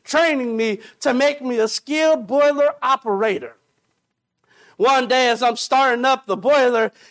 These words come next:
and there the guy who's training me is standing right next to me, the boss walks down the stairs and walks up to me and says, "What are you doing?" Well, my human heart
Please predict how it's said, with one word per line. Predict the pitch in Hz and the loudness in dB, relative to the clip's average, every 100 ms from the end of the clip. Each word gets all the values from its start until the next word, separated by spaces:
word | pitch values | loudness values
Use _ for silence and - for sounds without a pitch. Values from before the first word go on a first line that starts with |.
| - | -2
and | 226 214 | -2 2
there | 285 294 247 | 2 2 0
the | 208 | -2
guy | 262 269 247 | 2 2 0
who's | 262 - | -4 -8
training | - 294 269 247 | -4 -2 -2 -2
me | 247 | -2
is | 240 226 | -4 -4
standing | 277 277 254 240 | -4 -4 -2 0
right | 262 262 | 0 0
next | 254 277 269 | -2 -4 -4
to | 240 | -4
me, | 220 226 220 - - | 0 -2 -4 -14 -4
the | 214 | -2
boss | 220 254 320 277 - | 2 2 2 0 0
walks | 294 294 - | 0 0 -2
down | 262 302 277 | 0 2 0
the | 226 | -4
stairs | - 294 294 220 185 - - - | -4 -2 -2 -6 -8 -14 -20 -6
and | 254 262 | -2 0
walks | 214 302 294 - | 2 0 0 -2
up | 311 311 | -2 0
to | 339 | -2
me | 254 277 | 0 0
and | 254 | -2
says, | - 240 202 | 0 -2 -2
"What | 180 294 277 | -2 0 0
are | |
you | 226 285 | -2 -4
doing?" | 262 269 214 143 _ _ _ _ _ _ _ _ - | -2 0 -2 -4 _ _ _ _ _ _ _ _ -2
Well, | 226 269 262 | 0 2 2
my | 247 247 233 | 2 2 2
human | 294 262 220 | 0 0 0
heart | 277 277 208 | 2 2 0